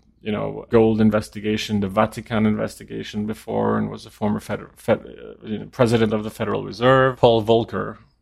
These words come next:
who is so old that his middle name is Adolf, uh, and who's so tall that basically, uh, he could play basketball at the age of ninety, um,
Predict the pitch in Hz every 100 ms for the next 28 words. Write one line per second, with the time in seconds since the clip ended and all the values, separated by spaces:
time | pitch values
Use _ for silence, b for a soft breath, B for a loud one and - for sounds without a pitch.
0 | _ _ 110 113 107 - 127 117 113 110
1 | 110 - 113 101 110 110 123 127 104 104
2 | 104 104 - _ - 117 98 95 - -
3 | _ b b b b b b _ _ 120
4 | 113 104 104 104 107 113 107 120 113 -
5 | 127 107 - 117 98 98 101 98 113 110
6 | - 104 - 101 98 98 _ _ _ 117
7 | 107 104 104 113 123 98 - _ _ _
8 | 110 101 101 113 - 92 98 101 98 98
9 | 98 101 104 98 107 104 - 101 107 -
10 | 120 110 107 107 107 -